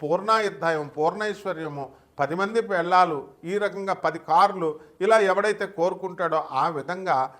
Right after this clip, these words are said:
సకల సంపత్తిని ఇచ్చినప్పుడు ఏం జరిగిందో తెలుసా? శనీశ్వరుడు పక్కగళ్ళలోకి వచ్చేస్తాడు. "ఏంట్రా ఇటువంటి దుర్మ-, నువ్వే దుర్మార్గుడివి తండ్రి రావణాసురుడివి, నీకు మళ్ళీ పుట్టబోయే కొడుకు అంతకంటే వెధవ,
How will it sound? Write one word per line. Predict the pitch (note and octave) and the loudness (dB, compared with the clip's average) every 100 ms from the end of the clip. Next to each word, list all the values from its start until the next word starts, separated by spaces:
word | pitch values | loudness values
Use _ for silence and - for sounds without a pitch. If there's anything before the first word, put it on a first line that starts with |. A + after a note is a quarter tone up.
| _ - | _ -4
సకల | C3 D#3+ F#3+ | -2 0 0
సంపత్తిని | G3+ G#3 A3 A#3 A#3+ A#3 | 0 0 0 0 -4 -4
ఇచ్చినప్పుడు | A3 F3 - E3 D#3 D#3 D3 C#3+ E3 | -6 -8 -10 -10 -8 -4 -2 -2 -4
ఏం | C3+ C#3 | -8 -6
జరిగిందో | D#3+ E3 E3 D#3 | -6 -8 -10 -10
తెలుసా? | D3 C3 A#2+ F3 E3+ - - _ _ - | -10 -12 -6 -4 -4 -6 -18 _ _ -8
శనీశ్వరుడు | C3+ F3+ F3+ E3+ C#3 D#3+ | -6 -6 -8 -8 -6 -6
పక్కగళ్ళలోకి | F3+ D#3+ - F3+ F3+ D#3+ C#3+ B2+ | -4 -4 -4 -4 -4 -2 -6 -8
వచ్చేస్తాడు. | - B2 - G#2 F#2 _ A#2+ | -8 -10 -10 -14 -14 _ -8
"ఏంట్రా | C#3 D3+ C3 D3+ C4 D#4 - _ - | -6 -4 4 6 6 0 -14 _ -12
ఇటువంటి | C#3+ F3 F3+ F3 | -6 -2 -2 -2
దుర్మ-, | C3+ C3 D3+ F#3+ F#3+ | -2 0 0 -4 -8
నువ్వే | B2+ C#3 C#3+ A#3+ | -12 -8 4 6
దుర్మార్గుడివి | C#4 A#3+ A#3 A#3+ A#3 A3+ A3 G3+ | 8 6 6 6 4 2 0 0
తండ్రి | - E3 F#3+ F#3 | 0 0 0 -4
రావణాసురుడివి, | B2+ C#3 E3 F3+ - C3+ A2 G2+ - _ _ _ _ _ - | 0 2 2 0 -2 -12 -12 -14 -16 _ _ _ _ _ -8
నీకు | D#3+ A#3 A#3+ | -4 -2 0
మళ్ళీ | A3 A3 A#3+ | 0 0 0
పుట్టబోయే | A#3+ G3+ A3+ A3+ A3+ | 0 0 2 4 4
కొడుకు | A3 A3 A3 A#3+ - | 4 0 0 -2 2
అంతకంటే | E3+ F3+ A#3 A#3 A3 | 2 4 4 4 4
వెధవ, | F3 D#3 E3+ - | 4 4 2 0